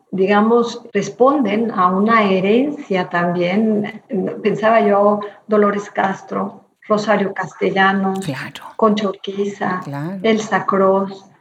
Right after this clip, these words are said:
Speaker 1: eh, ¿no? O sea, son voces
Speaker 2: Sí, sí.
Speaker 1: poderosas, disímbolas, pero maravillosas,
Speaker 2: Sí.
Speaker 1: cada una, ¿no? En, en su expresión altísima.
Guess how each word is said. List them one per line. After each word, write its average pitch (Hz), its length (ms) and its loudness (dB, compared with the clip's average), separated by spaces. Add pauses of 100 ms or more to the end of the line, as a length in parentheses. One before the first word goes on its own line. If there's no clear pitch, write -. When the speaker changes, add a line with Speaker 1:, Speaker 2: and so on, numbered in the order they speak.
(220)
Speaker 1:
eh, 208 180 2 (260)
¿no? 302 140 4 (140)
O - 40 -6
sea, 214 200 2
son 294 320 2
voces 254 440 2
Speaker 2:
Sí, 254 60 -4
sí. 214 80 -6
Speaker 1:
poderosas, 226 800 0 (320)
disímbolas, 247 1200 0 (680)
pero 196 180 4
maravillosas, 190 1120 0
Speaker 2:
Sí. - 120 -20
Speaker 1:
cada 262 320 4
una, 262 440 2
¿no? 233 240 -2
En, 196 240 -4
en 190 140 -2
su - 160 -4
expresión 247 720 -2
altísima. 196 920 -6